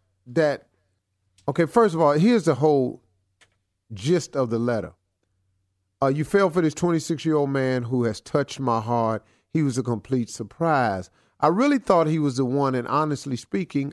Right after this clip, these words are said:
I still do. For the first three months, we were fine, but I had issues of wanting more time. Then out of the blue, he tells me that he's moved back in with his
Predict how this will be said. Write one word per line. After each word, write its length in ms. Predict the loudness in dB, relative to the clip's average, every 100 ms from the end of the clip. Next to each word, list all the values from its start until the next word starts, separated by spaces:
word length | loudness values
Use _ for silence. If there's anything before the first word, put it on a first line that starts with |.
| _ -2
I 160 | -2
still 540 | -2 -8 -4 0 0 0
do. 500 | -4 -2 -2 -4 -10 _ _ _ _ _ _
For 140 | 0
the 100 | 0
first 380 | 0 2 2 0
three 160 | -2 0
months, 340 | 2 0 0
we 140 | -4 -2
were 160 | -2
fine, 560 | -2 -2 0 0 -2 -2
but 120 | 0
I 140 | 0
had 260 | 2 2 0
issues 420 | -2 -4 -2 -4 -2
of 140 | -2
wanting 420 | 0 0 0 -2
more 320 | -2 0 0
time. 640 | -2 -8 -6 -4 -6 -10 -20 _ _ _ _ _
Then 200 | 0 2
out 200 | 4 2
of 100 | 2
the 80 | -2
blue, 360 | -2 -2 0
he 100 | 0
tells 420 | -2 -2 0 0 -2
me 240 | -4 -4 _ _ -4
that 120 | 0
he's 180 | 0 0
moved 320 | 0 0 0
back 300 | 0 0 0
in 220 | 0 0
with 120 | 0
his 180 | -2 -4